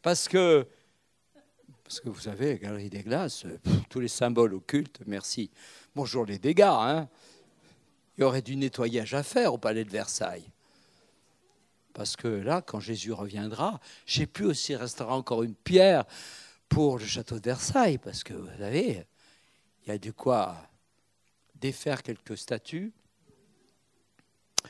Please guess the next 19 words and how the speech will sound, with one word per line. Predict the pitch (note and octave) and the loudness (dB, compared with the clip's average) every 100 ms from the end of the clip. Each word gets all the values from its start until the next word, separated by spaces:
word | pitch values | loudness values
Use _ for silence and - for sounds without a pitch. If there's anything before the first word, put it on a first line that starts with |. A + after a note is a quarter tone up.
| - | -14
Amen. | - A#2 A#2+ A#2 G2 F2+ E2+ _ _ _ _ _ _ _ _ - | -12 -8 -6 -6 -6 -10 -14 _ _ _ _ _ _ _ _ -4
Mais | B2+ | -2
ce | |
qui | - | 2
est | D3+ D#3 | 4 4
intéressant, | C#3+ C3 B2 A#2+ - A2 G2 | 4 2 2 0 0 0 -2
c'est | - A#2 | -8 -10
que | - G#2 F#2+ - - - _ _ | 0 0 0 -8 -20 -20 _ _
nous | C3 C#3+ | 2 4
ne | D3+ D3 D3+ | 4 2 4
voyons | D#3+ C#3 D#3+ E3 D3 F#3 G3 C3+ _ _ _ | 4 6 6 6 4 2 0 -6 _ _ _
que | - C#3+ | 2 2
dans | B2 C#3 | 4 2
les | C#3+ | 2
choses | B2+ - D3 G#2+ | 0 2 0 0
visibles | G2+ B2+ B2 B2 G3 A3 A#2+ - - _ _ _ _ _ _ C#3+ | -8 -8 -6 -2 0 2 0 -4 -10 _ _ _ _ _ _ 6
et | C3+ C#3 - _ _ _ _ _ _ _ | 6 6 0 _ _ _ _ _ _ _
dans | A#2 B2 B2+ | 6 8 8
l'invisible. | B2+ C#3 C#3+ C3+ B2 A#2 G2 F#2 | 6 4 2 -2 2 0 0 -8